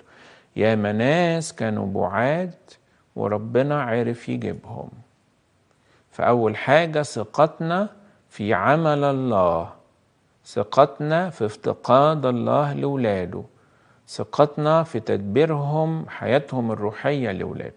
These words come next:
مهما كانوا معاندين أو مهما كانوا بعاد. نمرة اتنين يا مريم، في ناس حوالينا زي الفل،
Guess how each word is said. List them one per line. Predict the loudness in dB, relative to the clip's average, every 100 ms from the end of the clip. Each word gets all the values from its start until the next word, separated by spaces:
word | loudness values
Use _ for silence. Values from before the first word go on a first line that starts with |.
| -6
مهما | 0 2 2 0
كانوا | -2 -2 -2 0 -2
معاندين | 0 0 0 -2 -2 -2 -2 -4
أو | -6 -2
مهما | -2 -2 -4 -8 -10
كانوا | -10 -10 -12
بعاد. | -14 -16 -20 -20 -20 -20 -20 -20 -14 -2
نمرة | 4 6 6
اتنين | 4 0 2
يا | 2
مريم، | 2 4 4 2 0
في | -2 -2 2 2
ناس | 2 0 -2
حوالينا | -4 -2 0 0 0 0 -2
زي | 0 0 0 -2
الفل، | -2 -4 -4 -4